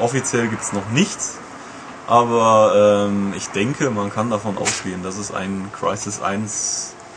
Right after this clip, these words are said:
eine Crysis eins Version für, äh, P S drei und Xbox dreihundertsechzig geben wird irgendwann. Wo ich sehr gespannt drauf bin, weil halt meiner Meinung nach das Spiel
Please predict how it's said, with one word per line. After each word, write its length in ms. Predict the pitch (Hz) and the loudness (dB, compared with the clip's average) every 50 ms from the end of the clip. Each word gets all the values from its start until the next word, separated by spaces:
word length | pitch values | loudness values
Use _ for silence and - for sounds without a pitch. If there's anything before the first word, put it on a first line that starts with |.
| - - - - | -20 -20 -18 -10
eine 140 | - 104 110 | -6 -6 -4
Crysis 320 | - - 143 131 - 123 104 | 0 2 2 2 2 -2 -2
eins 200 | 107 117 113 107 | -2 -2 -2 -2
Version 340 | 107 107 104 104 101 101 | -2 -2 0 0 -2 -2
für, 380 | - - 104 101 98 98 95 101 107 - - - - - - - - - | -2 -4 -2 0 0 0 -2 -4 -6 -12 -16 -18 -18 -20 -20 -18 -8 -4
äh, 200 | 98 95 95 92 92 - | -2 -2 -2 -2 -4 -4
P 80 | 104 101 | -4 -4
S 100 | 101 - | -4 -2
drei 260 | - 95 95 92 92 | -2 -2 0 0 -2
und 180 | 98 95 98 | -4 -6 -6
Xbox 300 | 101 - - 101 98 - - | -8 -8 -6 -6 -6 -6 -4
dreihundertsechzig 440 | 95 92 92 95 95 - - 107 107 - - - | -4 -2 -2 -4 -6 -8 -10 -12 -12 -12 -6 -2
geben 320 | 117 123 117 107 98 92 90 | -2 -2 0 0 -2 -2 -4
wird 280 | 92 90 85 92 87 - - - - - | -6 -6 -6 -6 -8 -8 -12 -14 -10 -8
irgendwann. 500 | 95 90 78 73 - - - - - - - - - - - - - - - - - - - - - - - - - - - - - - 104 101 92 - - 127 | -6 -6 -6 -8 -12 -10 -8 -8 -8 -8 -10 -12 -14 -14 -14 -14 -14 -14 -16 -16 -16 -16 -16 -16 -18 -18 -18 -18 -18 -18 -18 -18 -16 -14 -12 -12 -12 -10 -6 -2
Wo 140 | 113 117 | -2 -2
ich 100 | 110 107 | -2 -2
sehr 180 | - 123 131 131 | 2 4 4 4
gespannt 360 | 127 110 - - 120 135 165 | 4 0 2 4 4 4 6
drauf 180 | 175 165 151 - | 4 2 2 2
bin, 220 | 139 135 131 117 | 0 0 2 4
weil 220 | 113 107 107 104 107 | 6 6 6 6 6
halt 280 | 101 101 104 101 - - - - | 4 4 2 0 -2 -12 -14 -10
meiner 340 | - 101 104 104 107 113 120 | -6 -2 0 0 2 2 2
Meinung 260 | 117 113 110 110 107 | 2 2 2 2 2
nach 140 | 107 107 107 | 0 0 0
das 120 | - 104 92 | -2 -4 -8
Spiel 440 | 90 92 104 104 104 101 101 104 | -6 -4 -2 0 2 2 0 -2